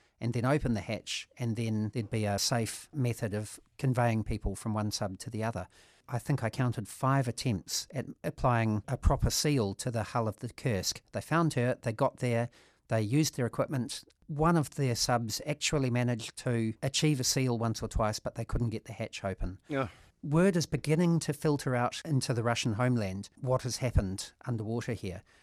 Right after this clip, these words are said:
Speaker 1: The Russians immediately start claiming that the Kursk must have collided with a nato vessel. It's happened before in this very bit of water, and they are adamant that the only way the Kursk can have gotten to these present difficulties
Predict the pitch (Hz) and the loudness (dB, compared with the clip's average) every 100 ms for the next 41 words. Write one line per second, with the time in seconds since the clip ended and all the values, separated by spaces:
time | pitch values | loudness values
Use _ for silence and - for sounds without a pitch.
0 | - 160 139 143 139 156 135 - 143 143 | -14 -2 2 4 4 4 4 4 6 6
1 | 151 143 - 104 98 - 120 113 - - | 4 2 0 -2 -2 0 0 0 -4 -8
2 | - 127 117 110 110 120 - - - 131 | 0 2 4 2 0 -2 -4 -6 0 0
3 | - - - 123 - - - - 113 123 | 0 -4 -2 -2 0 -4 -6 -2 2 2
4 | 120 95 - 117 113 110 110 110 101 101 | 0 -4 -8 -6 -2 0 0 -2 -2 -2
5 | 113 90 87 - - _ 135 190 190 208 | -4 -4 -8 -14 -20 _ -4 2 6 6
6 | 147 139 170 156 104 135 120 117 - 127 | 4 0 2 2 2 2 0 0 -2 -2
7 | 120 117 101 104 123 - 87 - - - | -2 -4 -6 -4 -4 -4 -6 -8 -20 -20
8 | _ - 127 120 - - 135 131 127 123 | _ 0 2 2 2 2 4 4 0 -4
9 | 135 151 127 98 - - 127 - 120 139 | -2 2 2 0 -6 -8 -8 -2 2 4
10 | 127 120 113 - 135 131 - 127 107 127 | 4 2 -2 -2 0 0 -2 -4 -4 -4
11 | 120 113 107 110 - 135 127 104 131 160 | -4 -6 -4 -6 -4 -2 -2 -2 -2 -4
12 | - 113 - 92 - | -4 -6 -6 -10 -12